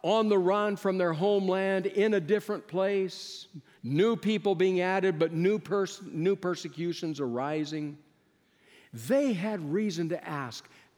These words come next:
"Does heaven care? Have we been forgotten?"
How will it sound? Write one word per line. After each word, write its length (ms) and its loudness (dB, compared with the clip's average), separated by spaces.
"Does 560 -2
heaven 600 -2
care? 440 -2
Have 340 -2
we 220 0
been 340 -2
forgotten?" 840 -8